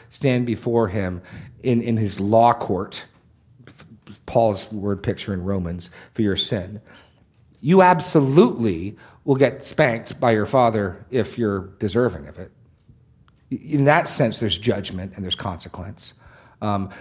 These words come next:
this, people can struggle with this too. With First John says we confess our sins. Like, "Why should I confess my sins? I've already been forgiven," as if God's unaware of them. I'm, when, when I ask God to forgive me, I'm not saying,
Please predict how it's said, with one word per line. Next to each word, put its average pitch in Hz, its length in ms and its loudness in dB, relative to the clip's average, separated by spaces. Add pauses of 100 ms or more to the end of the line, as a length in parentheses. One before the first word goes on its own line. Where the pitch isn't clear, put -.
(120)
this, 160 420 0
people 190 260 2
can 156 100 4
struggle 143 280 4
with 127 80 2
this 110 120 0
too. 147 160 2
With 107 180 0
First - 280 -2
John 123 200 2
says 110 160 -4
we 110 80 -4
confess 117 420 0
our 113 120 2
sins. 107 460 -2 (320)
Like, 107 140 4
"Why 123 120 6
should 127 140 -2
I 113 60 2
confess 117 340 -2
my 107 100 -2
sins? 104 260 -4
I've 95 100 -4
already 113 160 0
been 107 120 -4
forgiven," 98 520 -4
as 98 100 -6
if 104 120 -4
God's 101 400 -4
unaware 101 380 -2
of 92 120 -8
them. 92 180 -10 (1080)
I'm, 175 320 2
when, 147 180 0
when 151 140 4
I 185 180 6
ask 160 260 4
God 131 180 4
to 123 60 -8
forgive 113 400 0
me, 90 300 -8
I'm 113 200 0
not 123 260 0
saying, 95 520 -4